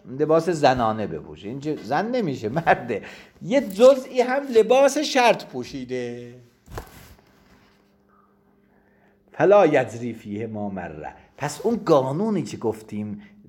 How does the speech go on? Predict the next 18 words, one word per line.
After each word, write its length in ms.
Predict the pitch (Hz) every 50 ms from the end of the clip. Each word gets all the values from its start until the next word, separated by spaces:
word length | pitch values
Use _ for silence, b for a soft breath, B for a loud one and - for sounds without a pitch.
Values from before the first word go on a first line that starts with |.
| 71 78 82
در 160 | 110 110 113
اون 260 | 156 202 196 151 110 101
جاری 380 | 101 107 98 95 107 131 143
نمیشه، 320 | 143 135 98 87 82 - -
چون 200 | - 165 170 147
این 180 | 147 151 156
در 400 | 127 - - - 95 98 113 104
حقیقت 500 | 95 92 101 95 104 - - - - -
جزءه. 520 | 180 190 180 160 127 110 73 90 92 82 - -
قانون 420 | 127 131 131 131 147 180 208 214
اجزا 540 | 214 156 143 139 107 104 107 127 185 190 180
رو 100 | 151 131
باید 320 | 107 110 104 104 101 104
بهش 260 | 107 98 98 98 - - _ _ _ _ _ _ _ _ _ _ _ b b b b b _
چیکار 300 | - - 131 127 120 107
کنیم؟ 320 | - 117 110 127 151 147 110
اجرا 340 | 90 87 78 82 82 80 82
کنیم. 340 | - - - 82 82 80